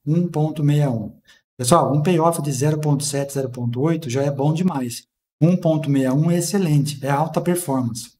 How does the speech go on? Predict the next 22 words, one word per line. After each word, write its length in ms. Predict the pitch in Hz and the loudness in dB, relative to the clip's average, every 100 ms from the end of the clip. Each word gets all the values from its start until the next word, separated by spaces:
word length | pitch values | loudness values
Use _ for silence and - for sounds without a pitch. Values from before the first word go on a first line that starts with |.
| _ | _
tá? 400 | 143 180 185 - _ _ _ _ _ _ _ _ _ _ _ | 2 2 2 -8 _ _ _ _ _ _ _ _ _ _ _
Então, 240 | 156 180 165 | 2 2 4
a 120 | 165 | 4
E 140 | 165 | 4
G 160 | 151 151 | 2 2
três, 500 | 147 147 120 - - | 4 4 2 -2 -2
um 160 | 175 175 | 2 2
ponto 280 | 156 143 135 | 2 2 2
meia 280 | 135 131 | 0 2
um, 200 | 139 180 | 2 4
nove 360 | 185 165 165 151 | 4 4 4 2
ponto 240 | 147 131 | -2 0
noventa 360 | 135 131 131 127 | 0 0 0 0
e 40 | |
um 80 | 127 | 0
de 100 | 139 | 0
lucro, 400 | 170 196 208 - - - - _ | 2 2 2 -6 -14 -20 -20 _
oitenta 360 | 180 175 175 175 | 2 4 2 2
e 20 | |
seis 200 | - 170 | 0 -2
por 80 | - | -2
cento 360 | - 151 151 | 0 2 2